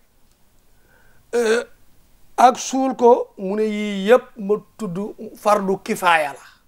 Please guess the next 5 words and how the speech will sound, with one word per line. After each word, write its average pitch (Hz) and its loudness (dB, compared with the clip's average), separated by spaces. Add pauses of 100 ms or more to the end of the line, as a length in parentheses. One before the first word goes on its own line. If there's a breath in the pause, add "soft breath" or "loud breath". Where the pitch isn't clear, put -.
(400)
Fardu 185 -8
kifaaya. - -16 (1120 soft breath)
Fardu 330 2
kifaaya 294 4
mooy 285 -2